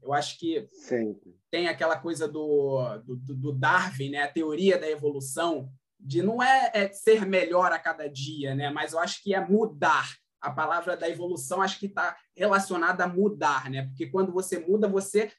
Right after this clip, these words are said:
Speaker 1: consequentemente, está melhor a cada dia, seja pra pior ou seja pra melhor. Você muda, né? Aí basta o seu
Speaker 2: Uhum.
Speaker 1: ponto de vista pra que você entenda pra onde foi essa mudança, né?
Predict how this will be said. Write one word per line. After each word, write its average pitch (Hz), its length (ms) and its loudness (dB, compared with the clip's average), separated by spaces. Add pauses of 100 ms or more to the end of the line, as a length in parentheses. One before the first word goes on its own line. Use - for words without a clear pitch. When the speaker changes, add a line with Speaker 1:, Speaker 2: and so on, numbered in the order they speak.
Speaker 1:
consequentemente, 185 720 -2
está 214 260 0
melhor 180 500 4
a 165 60 2
cada 147 320 -6
dia, 131 380 -4
seja 151 280 -8
pra 151 200 -6
pior 135 720 -2 (440)
ou 185 120 2
seja 190 320 0
pra 190 180 2
melhor. 180 520 2
Você 135 260 0
muda, 214 520 0 (160)
né? 156 240 -4
Aí 156 220 0
basta 185 420 0 (140)
o 139 80 -8
seu 127 280 -2
Speaker 2:
Uhum. 202 40 -6
Speaker 1:
ponto 196 300 -2
de 160 100 -16
vista 143 500 -6 (280)
pra 151 140 -2
que 156 140 -12
você 165 640 -6
entenda 165 680 -4
pra 175 200 4
onde 190 360 2
foi 175 480 -4 (120)
essa 156 240 -4
mudança, 143 640 -4
né? 127 220 -6